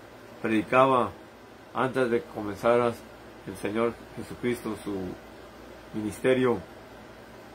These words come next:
sobre el arrepentimiento, y luego el Señor Jesucristo empezó a hablar sobre el arrepentimiento también, empezó a predicar, y también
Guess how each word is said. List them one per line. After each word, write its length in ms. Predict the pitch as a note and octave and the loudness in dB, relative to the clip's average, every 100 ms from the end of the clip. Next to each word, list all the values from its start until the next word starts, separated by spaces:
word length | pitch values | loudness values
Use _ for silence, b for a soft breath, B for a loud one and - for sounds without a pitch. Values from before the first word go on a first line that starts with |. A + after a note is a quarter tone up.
| - - - | -20 -18 4
sobre 220 | C3 A#2+ | 8 8
el 60 | G#2+ | 8
arrepentimiento, 760 | G#2 F#2+ G2+ G#2 A2+ B2 C3 | 4 -2 -4 -2 0 0 2
y 60 | A2+ | 4
luego 320 | A#2+ B2 A#2+ | 6 8 6
el 80 | A#2 | 4
Señor 300 | A#2 A2+ A#2 | 2 -2 -2
Jesucristo 540 | A2 G2+ A#2+ A#2 A#2+ | -4 -6 -4 -2 -2
empezó 500 | G#2 F#2+ F#2 A2+ A2 B B B - | -4 -6 -4 -4 -4 B B B -4
a 60 | |
hablar 300 | F#2+ G#2 A2+ | -2 2 2
sobre 420 | - G#2+ G2 G2+ F#2 B B B - | 2 -2 0 -2 -4 B B B -8
el 140 | C3+ B2+ | 0 4
arrepentimiento 800 | A#2 A2+ G#2+ A2 A2 C#3+ B2+ A2+ | 4 4 -2 -2 0 0 -2 -2
también, 360 | A2 G2+ F#2+ E2+ - - G2+ | -2 -2 -4 -4 -12 -14 -12
empezó 340 | G#2 G#2 B2 | -8 -2 -2
a 40 | |
predicar, 540 | A#2 B2 G#2 - G#2 F#2+ - - - - - - - - - - | 2 2 2 2 0 0 -4 -18 -20 -18 -18 -18 -18 -20 -14 -2
y 360 | A#2+ A2+ A2+ A#2 - | 2 4 2 0 -6
también 600 | B2+ A2 A2 A#2+ A#2+ A2 | -2 2 4 4 2 -8